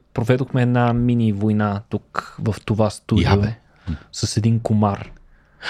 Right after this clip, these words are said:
Speaker 2: А, сещам се,
Speaker 1: Спомняш?
Speaker 2: да, да, да.
Speaker 1: Значи, единственото нещо, което не успяхме да направим, за да бъде още по-драматично, е да ми го размажеш на челото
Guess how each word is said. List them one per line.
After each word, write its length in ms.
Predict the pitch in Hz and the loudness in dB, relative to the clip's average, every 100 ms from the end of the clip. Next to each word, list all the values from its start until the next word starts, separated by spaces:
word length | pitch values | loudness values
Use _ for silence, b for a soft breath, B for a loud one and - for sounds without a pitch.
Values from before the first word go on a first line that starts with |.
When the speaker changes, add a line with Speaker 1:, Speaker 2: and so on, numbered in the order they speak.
| 160 - | -6 2
Speaker 2:
А, 340 | 147 175 147 | 4 4 2
сещам 340 | 95 127 - 90 | -2 -6 -4 -6
се, 60 | |
Speaker 1:
Спомняш? 500 | - 131 135 120 - | 0 2 2 0 -4
Speaker 2:
да, 260 | - 104 85 | -12 -4 -2
да, 80 | 82 - | -2 -4
да. 220 | 87 80 - | -4 -2 -2
Speaker 1:
Значи, 400 | 170 165 - 156 - - - | 0 0 -2 -4 -8 -20 -2
единственото 640 | 143 123 170 175 180 175 | 0 4 2 2 -2 0
нещо, 320 | 147 147 139 | 2 2 2
което 360 | - 131 131 117 117 | 0 0 0 -6 -6
не 220 | 135 123 117 | -2 2 2
успяхме 480 | 110 - 131 - | 2 0 0 0
да 100 | 113 | 0
направим, 520 | 107 101 113 113 110 104 | 0 -2 0 2 2 0
за 120 | 101 | -2
да 80 | 101 | 0
бъде 260 | 110 110 | 2 4
още 220 | 107 101 | 2 -2
по-драматично, 840 | - 107 101 101 98 135 131 151 156 B B B | -4 -2 0 -2 -2 -2 0 -2 -2 B B B
е 80 | 131 | 0
да 100 | 120 | 2
ми 100 | 117 | 2
го 140 | 113 | 2
размажеш 480 | 104 101 117 110 104 | 2 2 4 2 0
на 100 | 101 | -6
челото 380 | 95 110 98 104 | -2 0 2 0